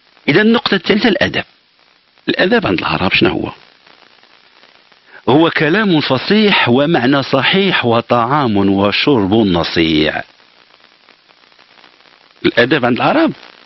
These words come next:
كلام فصيح ومعنى صحيح وطعام وشرب كي-، كي-، كيطفي لك الغلي. كتكون عطشان مغلغل،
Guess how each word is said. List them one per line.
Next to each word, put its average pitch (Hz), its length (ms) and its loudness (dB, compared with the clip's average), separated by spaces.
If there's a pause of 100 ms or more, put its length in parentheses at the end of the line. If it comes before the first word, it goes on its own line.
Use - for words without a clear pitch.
(380)
كلام 180 480 0
فصيح - 640 -2 (1900)
ومعنى 139 760 2
صحيح 113 680 -2 (880)
وطعام 90 540 -2 (1500)
وشرب 104 420 2
كي-، 98 400 0
كي-، 104 160 2
كيطفي - 480 0
لك 107 140 -2
الغلي. 90 500 0 (1200)
كتكون 104 280 -2
عطشان 110 320 -2
مغلغل، 104 480 0